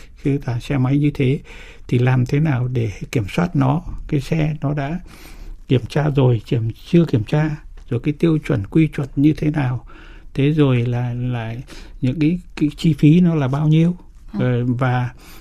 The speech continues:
Speaker 1: cái việc thực hiện nó như thế nào. Rất là, lúc đấy thì nhiều cơ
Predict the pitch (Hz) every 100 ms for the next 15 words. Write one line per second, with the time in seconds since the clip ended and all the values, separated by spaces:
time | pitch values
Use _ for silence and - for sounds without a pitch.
0 | - 180 151 127 - - 160 156 135 131
1 | 160 160 151 135 123 - - 160 170 156
2 | 131 123 - 147 180 147 135 143 135 120
3 | 113